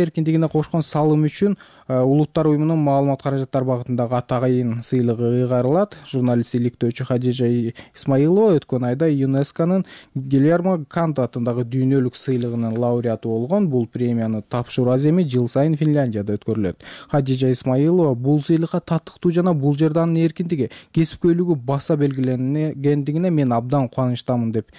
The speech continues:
билдирди сыйлыктын президенти Лилиана Зурович. юнесконун акчалай сыйлыгы жыйырма беш миң доллар түзөт. Ал Колумбиялык журналист Гильермо Кано Изасанын ат-, атында негизделген. Кано өзү жетектеген жергиликтүү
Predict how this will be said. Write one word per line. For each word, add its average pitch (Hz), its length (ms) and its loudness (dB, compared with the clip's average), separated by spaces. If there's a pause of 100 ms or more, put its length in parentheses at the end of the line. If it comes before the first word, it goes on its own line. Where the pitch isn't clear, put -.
(260)
билдирди 139 380 2
сыйлыктын 127 520 -2
президенти 175 640 0
Лилиана 123 520 0
Зурович. 113 600 -2 (300)
юнесконун 165 680 2
акчалай 139 380 0
сыйлыгы 120 340 -2
жыйырма 123 300 0
беш 120 240 -2
миң 117 140 -2
доллар 113 280 0
түзөт. 156 400 -2
Ал 117 160 0
Колумбиялык 120 500 0
журналист 180 420 -2 (200)
Гильермо 160 400 2
Кано 196 380 0
Изасанын 156 640 0
ат-, - 260 -2
атында 127 460 0
негизделген. 117 680 0
Кано 185 340 2
өзү 117 180 -2
жетектеген 107 580 -4 (300)
жергиликтүү 113 680 0